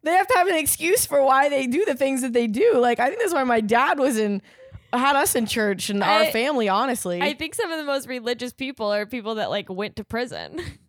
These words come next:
Speaker 1: Yeah.
Speaker 2: 'Cause, like, what
Speaker 1: And they
Speaker 2: else are you
Speaker 1: start
Speaker 2: gonna
Speaker 1: their own
Speaker 2: find in
Speaker 1: church.
Speaker 2: prison other than Jesus and, like,
Speaker 1: That's fair. That's a very fair point. I mean, a, a very fair point.
Speaker 2: like, it, rock bottom? All right, Jesus. That's it. Like, there's your option.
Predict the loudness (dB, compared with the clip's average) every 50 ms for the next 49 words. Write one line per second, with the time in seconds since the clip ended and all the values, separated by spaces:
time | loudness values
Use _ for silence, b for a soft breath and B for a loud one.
0 | _ 0 2 4 6 6 6 6 6 4 2 0 -2 -4 -2 0 2 0 0 2
1 | 0 2 4 4 4 4 4 4 4 4 4 2 2 2 2 2 2 2 0 0
2 | 2 2 2 2 0 0 -2 0 -2 -2 -2 -2 -4 -4 -6 -8 -12 -14 _ -6
3 | -4 -4 -4 -4 -4 -6 -6 -6 -6 -6 -4 -4 -6 -6 -8 _ _ _ _ _
4 | _ _ -2 0 0 2 0 0 -4 -4 -2 0 0 0 0 -2 -2 -4 -4 -4
5 | -2 0 0 0 -2 -2 -4 -4 -4 -4 -4 -4 -4 -4 -6 -6 -8 -6 -6 -6
6 | -6 -8 -10 -8 -8 -8 -8 -8 -10 -12 _ _ _ _ _ _ _ -6 -6 -6
7 | -8 -12 _ _ _ _ _ -6 -2 2 4 4 4 2 2 -2 -6 -8 -6 -6
8 | -6 -6 -6 -8 -10 -10 -10 -10 -8 -8 -8 -8 -8 -10 -10 -12 -12 _ _ -4
9 | 0 0 0 0 -2 -2 -2 -2 0 0 0 -2 -4 -4 -2 -2 0 0 0 -2
10 | -2 -4 -8 -12 -10 -8 -8 -8 -8 -10 -10 -8 -6 -8 -8 -6 -8 -10 -8 -6
11 | -6 -6 -6 -6 -6 -6 -6 -4 -4 -4 -2 -2 -2 -4 -6 -8 -8 -8 -8 -8
12 | -10 -12